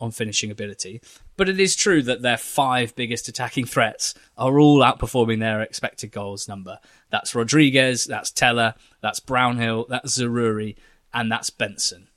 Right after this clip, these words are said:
And it's not that wild or even that critical in the year of our Lord twenty twenty-two, talking about football, to raise this, uh,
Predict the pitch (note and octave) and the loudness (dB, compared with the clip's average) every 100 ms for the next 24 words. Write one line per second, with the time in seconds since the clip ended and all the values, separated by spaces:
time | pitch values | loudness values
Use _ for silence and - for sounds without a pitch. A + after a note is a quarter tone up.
0 | _ D3 D#3 D#3+ - F3 D#3+ - G3 - | _ 4 4 4 0 -2 0 2 0 0
1 | D3 C3+ A#2+ A#2+ A#2 A#2 A2+ - C3 C#3+ | -2 0 0 2 2 0 -2 -4 0 2
2 | A#2+ A#2 A#2 C#3+ A2+ - G#2+ G#2+ A2+ _ | 2 0 -2 -4 -4 -4 -4 -4 -6 _
3 | - A#2+ A#2 A#2 C3 B2+ A2+ A2 A2 A2 | -8 -4 -2 2 4 4 2 0 -2 -2
4 | B2 A#2+ A2+ A2 G2+ A2 - G2+ G2+ - | -4 -4 -4 -8 -10 -8 -8 -8 -4 -2
5 | D3 A2+ G#2 G#2 - B2 A#2 A#2 - - | -2 -4 -8 -10 -8 -8 -4 -6 -6 -20
6 | _ - B2 A2+ A2+ A2+ - G#2+ G#2 - | _ -6 -4 0 0 0 -2 -4 -4 -4
7 | - A2 G#2+ | -6 -6 -6